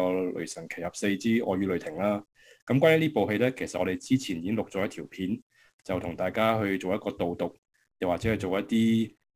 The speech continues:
呃，看點嘅分析。咁如果大家有興趣呢，就可以去睇返我哋之前嗰條片，又或者喺呢條片下邊嘅 description 裏邊呢，都有嗰條片嘅連結，噉可以撳入去睇吓。嗱，咁今個禮拜我哋想評嘅幾部戲呢，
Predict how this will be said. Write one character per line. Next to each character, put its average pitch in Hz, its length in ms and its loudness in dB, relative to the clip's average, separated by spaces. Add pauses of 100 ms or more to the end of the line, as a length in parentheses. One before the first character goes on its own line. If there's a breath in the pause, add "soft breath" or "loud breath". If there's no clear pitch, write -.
(160)
呃， 90 220 -2
看 95 240 0
點 101 160 -2
嘅 107 80 -2
分 113 160 0
析。 123 140 0 (340)
咁 117 100 -2
如 98 60 2
果 110 100 2
大 92 120 2
家 104 80 4
有 92 120 2
興 98 160 -6
趣 95 140 -2
呢， 113 160 2 (180)
就 90 140 -4
可 101 80 2
以 110 60 0
去 95 360 -2
睇 95 160 -4
返 107 160 0
我 90 80 2
哋 90 120 -2
之 113 160 -2
前 92 120 -8
嗰 98 120 -6
條 98 100 -2
片， 98 260 -4 (420 soft breath)
又 98 60 -2
或 92 80 2
者 107 120 -2
喺 104 100 2
呢 113 80 0
條 107 80 2
片 101 180 -4
下 95 120 0
邊 87 180 -4
嘅 92 440 2
description 90 480 -4
裏 85 60 -2
邊 92 140 -2
呢， 104 160 0 (100)
都 - 80 -4
有 90 240 4
嗰 98 140 0
條 101 80 0
片 98 180 -6
嘅 92 420 2
連 80 200 -4
結， 95 240 -4 (380 soft breath)
噉 208 120 -2
可 104 80 0
以 92 40 -2
撳 87 200 0
入 - 20 -4 (100)
去 - 40 -6
睇 95 140 0
吓。 87 260 2 (540)
嗱， 95 160 2
咁 131 60 2
今 156 160 6
個 127 100 8
禮 - 20 2
拜 120 120 6
我 110 80 8
哋 104 60 4
想 117 300 4
評 85 220 -2
嘅 101 500 0 (180)
幾 104 100 0
部 101 120 -2
戲 101 100 0
呢， 120 180 0